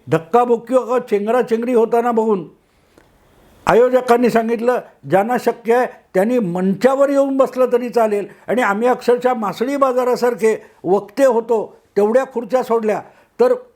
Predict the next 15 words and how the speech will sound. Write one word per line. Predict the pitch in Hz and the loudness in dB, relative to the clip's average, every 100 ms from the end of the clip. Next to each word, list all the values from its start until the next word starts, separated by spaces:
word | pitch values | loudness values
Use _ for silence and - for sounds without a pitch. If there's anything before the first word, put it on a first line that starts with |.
| _ 151 | _ -14
व्यासपीठावर | 147 185 196 - 262 269 269 269 | -2 2 0 -2 -4 0 2 2
सुद्धा | 254 247 220 202 160 - _ _ _ _ _ _ _ _ _ _ _ _ _ _ - - - - - - | -2 -4 -4 -4 -4 -12 _ _ _ _ _ _ _ _ _ _ _ _ _ _ -20 -16 -14 -12 -14 0
श्रोत्यांची | 196 214 180 247 220 | 0 2 2 2 2
गर्दी | 262 165 190 196 240 | 0 2 0 0 0
होती | 226 147 151 | 0 -2 -6
मित्रांनो, | 117 107 98 - _ _ _ _ _ _ - - - - - 156 | -12 -14 -20 -20 _ _ _ _ _ _ -20 -20 -20 -20 0 2
गर्दी | 214 240 | 4 4
होती. | 220 - - - | 2 0 -8 -4
आणि | 175 | 0
त्यासाठी | 190 233 262 262 277 - - - | 2 2 2 0 -2 -4 -14 -6
माफी | 170 208 233 294 | 0 2 2 2
मागितली. | 294 247 170 135 - | 0 -2 -6 -10 -6
आणि | 196 240 | -2 0
त्याचं | 240 - | 0 0
कारणही | 226 190 247 269 233 | 0 0 0 -2 -4